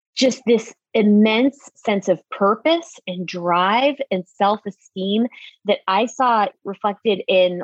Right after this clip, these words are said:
like, women going back to school and women starting their own businesses. And that was just so impressive and interesting to me. And I saw time and again, this is such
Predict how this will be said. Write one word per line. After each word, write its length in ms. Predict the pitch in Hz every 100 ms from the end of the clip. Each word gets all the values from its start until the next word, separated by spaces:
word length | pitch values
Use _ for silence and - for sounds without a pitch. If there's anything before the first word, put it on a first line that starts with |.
| 165
like, 160 | 165 -
women 320 | 185 202 196
going 380 | 190 185 190 185
back 260 | 180 185
to 100 | -
school 540 | 202 - 294 302 196 160
and 160 | 165
women 260 | 170 175 202
starting 400 | - 233 247 247
their 160 | 254 262
own 160 | 254
businesses. 600 | 233 294 269 233 185 170 - _ - _ _ _
And 160 | 233 233
that 180 | 269 -
was 160 | 277
just 280 | 311 285 -
so 180 | 254 254
impressive 600 | 233 - 214 - 220 190
and 140 | 180 -
interesting 600 | 196 214 208 - 202 185
to 120 | 185
me. 380 | 180 170 165 -
And 260 | 208 190 - _ _
I 100 | 226
saw 200 | 240 277
time 280 | - 226 220
and 60 |
again, 320 | 202 196 190 170
this 220 | 208 - -
is 240 | 262 226 -
such 260 | 214 -